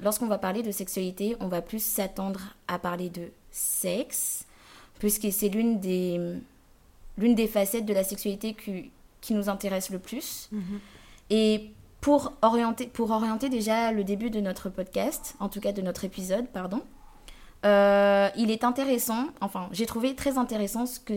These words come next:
Speaker 1: ce que Christelle Tarot, euh, l'une des co-autrices, euh, du livre Sexualité, identité et corps colonisé, a dit.
Speaker 2: Disponible à la librairie antillaise.
Speaker 1: Aussi,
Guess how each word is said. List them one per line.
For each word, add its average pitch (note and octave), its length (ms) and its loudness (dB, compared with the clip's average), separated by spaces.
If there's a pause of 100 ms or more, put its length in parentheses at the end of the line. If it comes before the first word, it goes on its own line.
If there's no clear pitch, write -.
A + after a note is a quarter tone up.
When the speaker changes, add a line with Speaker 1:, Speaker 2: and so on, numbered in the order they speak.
Speaker 1:
ce - 180 -4
que G#3+ 140 -4
Christelle B3+ 440 -2
Tarot, G3 480 -2 (400)
euh, F#3 200 4
l'une A#3+ 260 8
des G#3 160 2
co-autrices, A#3+ 1120 2
euh, F#3 320 -2
du F3+ 220 -6
livre G#3+ 320 -2
Sexualité, A3 680 -4
identité A3 580 -4
et - 80 -6
corps A3 280 -4
colonisé, G3 560 -2 (280)
a G3+ 100 2
dit. - 280 -8 (600)
Speaker 2:
Disponible E3 540 -8
à E3 60 -6
la D#3 40 -6
librairie D#3+ 340 -10
antillaise. D3 440 -14 (240)
Speaker 1:
Aussi, G3 360 -4